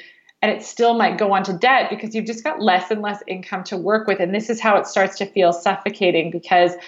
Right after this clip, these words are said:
you're not necessarily being irresponsible every time that money goes on to debt, and yet you still feel like a failure, or you still feel irresponsible because the debt is mounting, even though you're actively trying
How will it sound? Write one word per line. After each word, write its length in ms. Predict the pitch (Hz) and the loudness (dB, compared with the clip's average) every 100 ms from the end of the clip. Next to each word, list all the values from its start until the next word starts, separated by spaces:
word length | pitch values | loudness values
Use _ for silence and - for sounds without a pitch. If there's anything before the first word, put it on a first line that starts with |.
| - - _ - | -20 -20 _ 0
you're 160 | 214 | 2
not 280 | 220 226 240 | 4 4 4
necessarily 640 | 226 226 220 220 208 202 | 0 -2 -2 0 2 2
being 460 | 190 196 214 196 190 | 0 -2 -2 -2 -2
irresponsible 960 | 208 196 196 - 190 269 214 175 170 - | 2 2 2 2 2 2 2 4 4 4
every 220 | 185 190 | 2 0
time 360 | 196 190 180 185 | -2 -2 0 0
that 200 | 170 - | -2 0
money 240 | 185 185 | 0 0
goes 180 | 185 185 | 0 2
on 180 | 175 175 | 0 -2
to 120 | 180 | -4
debt, 440 | 170 208 190 170 - | 0 4 4 2 -2
and 200 | 185 202 | -4 0
yet 220 | 196 175 | 2 2
you 80 | 190 | 0
still 360 | 175 - 214 196 | -8 -2 0 0
feel 800 | - - 220 214 196 170 165 - _ _ _ | -4 -2 2 4 6 4 2 -2 _ _ _
like 200 | 185 175 | 2 2
a 80 | 180 | 2
failure, 500 | 185 185 180 190 185 | -4 0 2 2 2
or 80 | 170 | 0
you 100 | 190 | -2
still 180 | - 220 | -4 -8
feel 640 | - - 220 220 196 - - | -8 -2 4 4 4 2 0
irresponsible 800 | 208 196 - 180 202 196 180 | 0 0 -2 -2 0 2 2
because 460 | 180 175 190 180 180 _ | 2 0 2 2 0 _
the 100 | 202 | 2
debt 220 | 202 180 | 4 4
is 120 | 180 | 2
mounting, 500 | 180 165 170 175 170 | 0 0 -2 -6 -8
even 220 | - 214 202 | -4 -2 0
though 60 | |
you're 200 | 196 - | 0 0
actively 480 | 202 196 196 190 196 | 2 0 0 -2 -2
trying 560 | - 202 185 175 175 | -2 0 2 0 -4